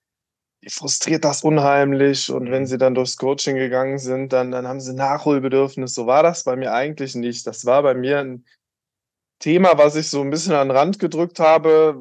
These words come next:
Speaker 1: wo ich nicht ganz mit zufrieden war, aber was so ganz in Ordnung war.
Speaker 2: Okay.
Speaker 1: Soll heißen, ich hatte hier und da mal ein Date,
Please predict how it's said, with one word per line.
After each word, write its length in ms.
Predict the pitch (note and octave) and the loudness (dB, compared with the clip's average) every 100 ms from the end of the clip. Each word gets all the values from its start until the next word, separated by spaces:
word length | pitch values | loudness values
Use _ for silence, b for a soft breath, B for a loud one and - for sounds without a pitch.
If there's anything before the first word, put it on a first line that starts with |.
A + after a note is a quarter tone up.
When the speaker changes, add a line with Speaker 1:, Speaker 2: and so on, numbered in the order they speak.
| A2+ B2 | -12 -12
Speaker 1:
wo 140 | D3+ | -12
ich 140 | E3+ | -10
nicht 180 | D3+ C#3 | -12 -2
ganz 340 | D3+ E3 G3+ G3 | 2 4 2 -2
mit 140 | F3+ | -4
zufrieden 540 | F3 E3+ E3+ E3+ D#3+ | -6 -8 -8 -6 0
war, 200 | D3+ D3+ | 6 8
aber 240 | D#3 C#3 C3+ | 8 6 4
was 180 | C3+ - | 2 -2
so 140 | C3 | -4
ganz 300 | B2+ C3 C#3 | -2 -2 -4
in 100 | A#2+ | -6
Ordnung 480 | A2+ C3 B2+ A#2+ A2+ | 0 0 0 -6 -8
war. 280 | A2 G#2+ G#2 _ _ _ A#2 | -8 -10 -12 _ _ _ -18
Speaker 2:
Okay. 280 | G2+ G#2+ | -10 -6
Speaker 1:
Soll 240 | A2 B2 B2 | 0 2 4
heißen, 360 | C3+ D3 C#3+ | 6 4 0
ich 100 | A#2+ | -2
hatte 240 | C3 C3+ C#3 | 0 0 -2
hier 200 | C3+ C3 | -4 -4
und 100 | A#2+ | 2
da 140 | B2 | 2
mal 140 | B2+ B2 | 2 -2
ein 80 | |
Date, 380 | A2+ C3+ D3+ D3+ | -2 -2 -2 -6